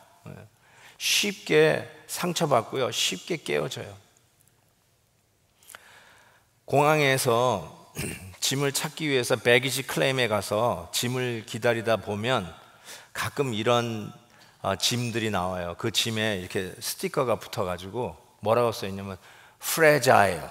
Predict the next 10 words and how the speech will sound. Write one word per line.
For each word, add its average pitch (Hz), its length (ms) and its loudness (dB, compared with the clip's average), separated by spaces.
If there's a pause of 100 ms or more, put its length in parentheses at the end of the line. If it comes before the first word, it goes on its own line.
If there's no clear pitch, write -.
(960)
"깨어지는 143 520 4
물건이 110 420 0
있습니다." 95 400 -4
해가지고 95 300 -4
심지어는 113 380 -4
뭐 98 140 -4
글래스 120 600 2
이런 98 360 -2
그림까지 104 540 -4
붙어가지고 95 720 -8